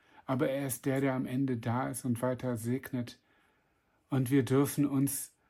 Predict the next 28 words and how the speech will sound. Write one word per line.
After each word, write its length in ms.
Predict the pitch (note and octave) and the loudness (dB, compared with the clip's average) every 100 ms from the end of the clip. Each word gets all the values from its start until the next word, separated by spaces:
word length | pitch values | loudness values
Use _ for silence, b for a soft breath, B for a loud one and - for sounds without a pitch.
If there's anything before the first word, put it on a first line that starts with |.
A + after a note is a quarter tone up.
| _ | _
geborgen 680 | C#3 A#2 B2 C3+ E3+ E3 B2+ | -4 -2 0 0 2 2 2
wissen, 260 | A#2+ C3 D#3+ | 2 2 2
mit 220 | G#3+ G#3 | 2 0
allen 400 | - G3 F#3+ F3+ | 0 2 4 2
Fragen, 640 | - C#3 B2+ A#2 A#2 A#2+ | 0 2 2 4 4 4
mit 240 | D3 G3+ - | 4 0 -2
allen 320 | - F3+ F#3 | -2 0 -2
Zweifeln, 560 | - C#3+ A#2+ A#2 B2+ | 0 2 2 0 -4
auch 140 | C3 A#2+ | -6 -6
das 180 | D3 B2 | -8 -4
sehen 220 | D3+ C#3 | -4 -4
wir 100 | C#3 | -6
bei 140 | C3 | -6
Hiob, 360 | B2+ D3 A#2 - b b b b b | -4 -4 -6 -10 b b b b b
dürfen 360 | D#3 E3+ F#3 F3+ | 4 4 4 2
wir 100 | D#3+ | 2
uns 200 | D3+ - | 0 -2
am 180 | - D3 | -4 -2
Ende 420 | C#3+ E3 F#3 E3+ | 2 4 4 2
geborgen 560 | D3 A#2+ B2+ C3+ C#3 B2 | -2 0 0 0 0 -2
wissen 260 | A#2+ C3 | -6 -6
in 120 | A2 | -6
Gottes 460 | G#2+ G2+ - G2+ - | -6 -8 -10 -14 -16
Hand. 420 | F2+ - - - _ _ _ _ _ _ _ _ _ _ _ _ _ _ _ _ - | -18 -20 -20 -20 _ _ _ _ _ _ _ _ _ _ _ _ _ _ _ _ -6
Alles, 360 | B2+ C#3+ C3 | 0 0 0
was 180 | C3 A#2 | -4 -4
du 140 | B2 | -4
siehst, 600 | A2 B2+ E3 - - - | -2 0 0 -4 -12 -16